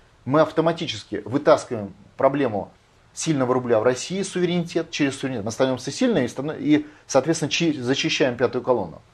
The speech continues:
И создаём условия для раскола Евросоюза. А дальше вопрос, главный в Евросоюзе один. С кем будет Германия? Вот и всё. С Россией или против России и Польши и Прибалтики?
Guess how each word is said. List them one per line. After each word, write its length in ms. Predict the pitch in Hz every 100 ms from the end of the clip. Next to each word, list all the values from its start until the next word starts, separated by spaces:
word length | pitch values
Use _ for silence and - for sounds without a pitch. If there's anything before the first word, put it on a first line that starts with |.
| _ _ _ -
И 60 |
создаём 460 | 185 165 156 196 180
условия 340 | 170 202 190
для 120 | 135 135
раскола 400 | 135 - 160 135
Евросоюза. 680 | 131 127 127 170 101 78 - _ _ _ _ _ -
А 80 | 113
дальше 300 | 175 233 165
вопрос, 320 | 131 180 208
главный 480 | 113 - 120 170 156
в 20 | 131
Евросоюзе 380 | 123 160 151 131
один. 240 | 117 101
С 80 | -
кем 160 | 190 175
будет 180 | 147
Германия? 400 | 110 98 87 82
Вот 160 | 95 156
и 40 |
всё. 240 | 180 - - -
С 80 | -
Россией 480 | 123 127 - 226 127
или 420 | 101 143 160 135 - - _ _
против 460 | - 160 175 147 - _ -
России 720 | 127 - - 196 180 135 - -
и 60 | 110 -
Польши 340 | - 160 156 127
и 20 |
Прибалтики? 480 | 117 123 95 78 -